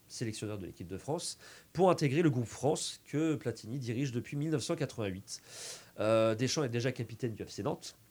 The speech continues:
à seulement vingt ans. Voilà, ça pose pas trop de problème qu'il disait d'être un si jeune capitaine. Sur le terrain, j'ai toujours beaucoup parlé et j'ai toujours aimé diriger mes partenaires. On se refait pas. Euh,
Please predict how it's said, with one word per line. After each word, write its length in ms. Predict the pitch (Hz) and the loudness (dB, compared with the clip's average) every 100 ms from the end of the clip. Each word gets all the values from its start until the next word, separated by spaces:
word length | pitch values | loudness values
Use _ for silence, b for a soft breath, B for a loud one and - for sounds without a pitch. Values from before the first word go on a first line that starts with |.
| - 87 - - | -16 -16 -16 -6
à 80 | 110 | -2
seulement 260 | 139 156 | 2 6
vingt 240 | 165 151 123 | 6 6 4
ans. 120 | - - B B B B B - | -4 -12 B B B B B -6
Voilà, 200 | 92 - | -2 -2
ça 180 | - 120 | -2 -2
pose 160 | 131 127 | 2 6
pas 140 | 147 | 6
trop 140 | 180 | 6
de 60 | 160 | 2
problème 340 | - 143 143 | 4 6 8
qu'il 140 | 165 123 | 6 -4
disait 220 | 117 127 | 0 2
d'être 240 | 127 113 | 2 0
un 60 | 113 | -2
si 160 | 101 117 | -4 -4
jeune 140 | 120 | -4
capitaine. 640 | 113 110 110 98 143 175 - | -2 -4 -4 2 2 2 -4
Sur 220 | - 156 | 0 0
le 60 | - | 4
terrain, 200 | 151 160 | 4 4
j'ai 120 | 123 | 2
toujours 180 | - 139 | 0 0
beaucoup 240 | 127 135 | 0 -2
parlé 460 | 123 107 117 147 156 | -2 0 2 0 -2
et 80 | 113 | -6
j'ai 100 | 104 | -8
toujours 200 | - 117 | -4 -4
aimé 160 | 120 | -4
diriger 360 | 120 104 95 127 | -6 -6 -4 -2
mes 80 | 110 | -2
partenaires. 540 | 101 - 90 85 113 - _ _ | -4 -6 -6 -4 -6 -10 _ _
On 60 | |
se 80 | 107 | -12
refait 160 | 110 101 | -10 -8
pas. 160 | 98 - B B B 101 B - | -8 -8 B B B -4 B 12
Euh, 340 | 147 156 165 | 12 12 12